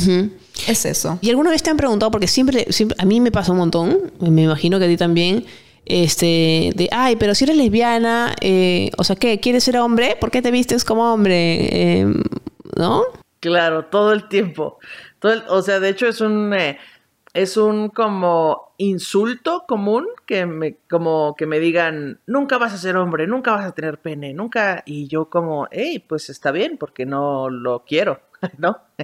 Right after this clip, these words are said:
Speaker 3: Y me da mucha risa que piensen que quiero ser hombre, porque si yo quisiera ser hombre, ni siquiera me presentaría como Ana Julia.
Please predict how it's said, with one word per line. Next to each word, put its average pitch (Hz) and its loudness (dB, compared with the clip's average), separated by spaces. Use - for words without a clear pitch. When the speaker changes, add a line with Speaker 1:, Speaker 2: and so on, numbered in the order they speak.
Speaker 3:
Y 208 0
me 214 0
da 233 2
mucha 269 0
risa 269 -2
que 269 -2
piensen 214 -2
que 208 -2
quiero 190 2
ser 190 -2
hombre, 190 0
porque 175 0
si 175 -8
yo 190 0
quisiera 196 0
ser 180 0
hombre, 185 0
ni 180 -2
siquiera 185 0
me 180 -2
presentaría 160 -2
como 151 -4
Ana 131 -4
Julia. 143 -4